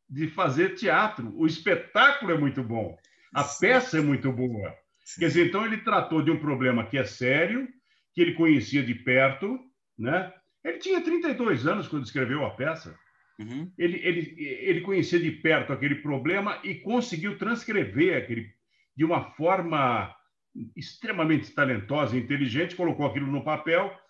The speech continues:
Speaker 1: e a peça foi realmente, ah, um sucesso. Onde
Speaker 2: Um
Speaker 1: foi
Speaker 2: su-,
Speaker 1: montada, foi um grande
Speaker 2: foi um
Speaker 1: sucesso.
Speaker 2: sucesso no mundo inteiro, né? Inclusive
Speaker 1: No
Speaker 2: aqui no
Speaker 1: mundo
Speaker 2: Brasil
Speaker 1: inteiro.
Speaker 2: com você.
Speaker 1: Eu tenho conhecimento de que a peça foi montada em quarenta países,
Speaker 2: É,
Speaker 1: né?
Speaker 2: exatamente.
Speaker 1: É.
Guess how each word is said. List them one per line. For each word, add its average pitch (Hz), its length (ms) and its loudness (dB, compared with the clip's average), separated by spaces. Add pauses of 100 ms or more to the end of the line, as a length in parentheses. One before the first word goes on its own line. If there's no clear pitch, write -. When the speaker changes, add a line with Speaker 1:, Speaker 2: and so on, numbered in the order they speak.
(580)
Speaker 1:
e 139 120 0
a 143 60 4
peça 139 500 -2
foi 131 680 -2 (240)
realmente, 117 640 -4
ah, 98 260 -8 (640)
um 113 100 -8
sucesso. 139 960 -2
Onde 160 300 0
Speaker 2:
Um - 80 -2
Speaker 1:
foi 135 80 0
Speaker 2:
su-, 127 140 2
Speaker 1:
montada, 117 420 -4
foi 123 160 -4
um 113 60 -4
grande 120 160 0
Speaker 2:
foi 110 60 -4
um - 20 -8
Speaker 1:
sucesso. 104 180 -4
Speaker 2:
sucesso - 400 0
no 175 80 2
mundo 185 260 2
inteiro, 147 540 0
né? 117 160 0
Inclusive 120 540 -2
Speaker 1:
No 139 40 0
Speaker 2:
aqui 139 100 0
no 151 40 2
Speaker 1:
mundo 147 140 0
Speaker 2:
Brasil 127 220 0
Speaker 1:
inteiro. 165 160 -4
Speaker 2:
com 185 60 -2
você. 139 400 0
Speaker 1:
Eu 156 60 -6
tenho 196 220 -2
conhecimento 170 580 -4
de 170 60 -12
que 175 80 -6
a 160 80 2
peça 180 240 2
foi 175 120 -4
montada 151 420 0
em 185 60 -4
quarenta 170 420 0
países, 101 540 -2 (280)
Speaker 2:
É, 87 180 -10 (180)
Speaker 1:
né? 117 200 -4
Speaker 2:
exatamente. 98 760 -10
Speaker 1:
É. - 220 0